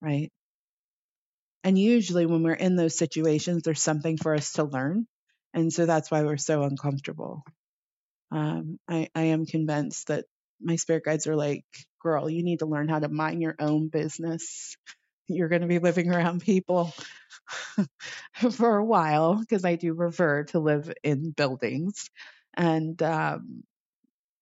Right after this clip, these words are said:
you gotta learn how to really just tune it out. Before, I used to just be a magnet for people showing up. Now it's like, I do know how to, I've closed that off. Now it's like,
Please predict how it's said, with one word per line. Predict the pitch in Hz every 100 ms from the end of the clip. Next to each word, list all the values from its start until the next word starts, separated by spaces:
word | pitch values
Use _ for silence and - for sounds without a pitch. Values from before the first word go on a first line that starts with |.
| _
you | 113 160 175
gotta | 170 160
learn | 165 165
how | 160
to | 151 143 -
really | 156 165 165
just | 160 156 135 - _ _ -
tune | - 175 170
it | 170
out. | 143 131 - - - _ -
Before, | 220 - 240 330 294 226
I | 175
used | 165 165 -
to |
just | 156 151
be | 156 143
a |
magnet | 147 147 135 151 190 233 247 247
for | 269
people | 262 262 277
showing | 262 277 262
up. | 262 247
Now | 185 190 233 233 214
it's | 165 160
like, | 160 156 - - -
I | 160
do | - 170 175
know | 160 156
how | 151 143
to, | 139 135 139 _ _ _ _ -
I've | 170 -
closed | 190 180 -
that | 156 156 -
off. | 127 143 -
Now | 156 160
it's | 151 127 -
like, | 160 143 135